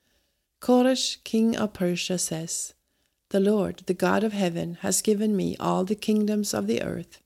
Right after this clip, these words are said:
and he has commanded me to build him a house in Yerushalayim, which is in Yehuda. Whoever there is among you of all his people, may his God be with him,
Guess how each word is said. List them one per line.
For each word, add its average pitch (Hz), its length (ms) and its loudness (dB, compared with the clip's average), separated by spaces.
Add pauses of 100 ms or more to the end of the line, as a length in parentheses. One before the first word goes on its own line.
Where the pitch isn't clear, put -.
(500)
and 190 140 2
he 226 160 4
has 233 200 0
commanded 185 560 0
me 175 160 -2
to 175 160 -4
build 165 320 -4
him 180 200 -2
a 202 80 -4
house 190 580 -6
in 170 120 -4
Yerushalayim, 175 1000 -4 (480)
which 247 240 2
is - 300 -2
in 175 180 -4
Yehuda. 190 560 -2 (1300)
Whoever 240 420 2
there 247 180 0
is 185 260 0
among 180 360 0
you 170 240 -4
of - 180 -4
all 185 260 0
his 190 200 -2
people, 170 580 -6 (540)
may 180 140 2
his 202 200 4
God 185 340 0
be 202 120 4
with 175 280 0
him, 175 380 -6